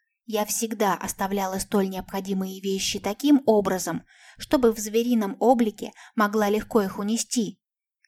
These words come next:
Сейчас скромные пожитки были завязаны в невзрачный платок,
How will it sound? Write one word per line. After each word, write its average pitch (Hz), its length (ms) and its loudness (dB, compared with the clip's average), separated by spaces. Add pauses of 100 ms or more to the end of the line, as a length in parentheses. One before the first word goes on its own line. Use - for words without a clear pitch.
Сейчас 208 640 -2
скромные 208 500 2
пожитки 202 460 -2
были 196 240 -4
завязаны 196 640 -2
в 190 80 -12
невзрачный 196 600 -2
платок, 214 500 0